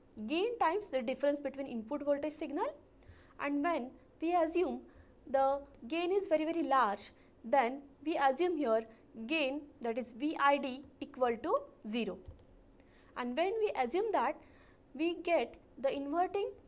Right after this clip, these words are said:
terminal voltage equal to zero, and therefore we can say here current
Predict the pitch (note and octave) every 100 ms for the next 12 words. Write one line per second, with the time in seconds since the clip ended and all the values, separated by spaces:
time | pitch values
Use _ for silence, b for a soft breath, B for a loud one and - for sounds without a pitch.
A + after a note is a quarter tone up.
0 | - D4 D4 E4 D#4+ C4 B3+ C4+ F4 A#4+
1 | - - - - B3 A#3 G#3+ G#3+ B3 A4+
2 | - - A3+ A#3 G3 E3 - B B B
3 | B3+ C4 G4 A4+ F4 A#3 A#3+ B B C#4+
4 | C#4+ E4+ E4 F#4+ D#4 A#3+ A3+ - B B
5 | - - - - - - - - F4 D#4+
6 | B3+ C4